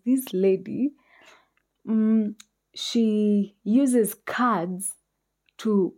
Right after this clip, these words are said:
predict the future of Eva Luna, and it turns out to come true. And so I always was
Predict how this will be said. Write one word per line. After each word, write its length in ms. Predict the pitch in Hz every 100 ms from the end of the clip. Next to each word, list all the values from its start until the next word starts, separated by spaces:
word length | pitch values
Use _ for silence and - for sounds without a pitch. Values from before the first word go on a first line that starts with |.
| -
predict 640 | 180 170 175 208 - -
the 100 | 175
future 360 | 175 185 196 190
of 120 | 175
Eva 240 | - 170
Luna, 300 | 165 175 180
and 260 | - 180 175
it 160 | 175 -
turns 320 | 185 202 180
out 240 | 156 156
to 80 | -
come 360 | - 175 165 165
true. 320 | - 160 151 - - - -
And 160 | 226 208
so 240 | 214 - - -
I 180 | 196 -
always 360 | - 254 277 185
was 180 | 190